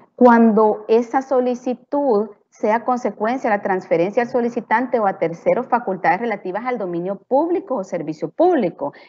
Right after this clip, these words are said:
En estos casos, como es tan trascendental y delicado, se entiende que niega la petición, nace por ficción legal, eh, el, el negar la petición.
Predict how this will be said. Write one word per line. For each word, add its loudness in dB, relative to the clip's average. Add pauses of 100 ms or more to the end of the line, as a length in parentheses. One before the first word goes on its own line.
En 2
estos -4
casos, -4
como -6
es -12
tan -4
trascendental -2
y -2
delicado, -2 (240)
se -2
entiende 0
que -2 (100)
niega 0
la -2
petición, -2
nace 0
por -2
ficción -6
legal, 0 (400)
eh, 0
el, -2
el 0
negar 0
la -2
petición. -12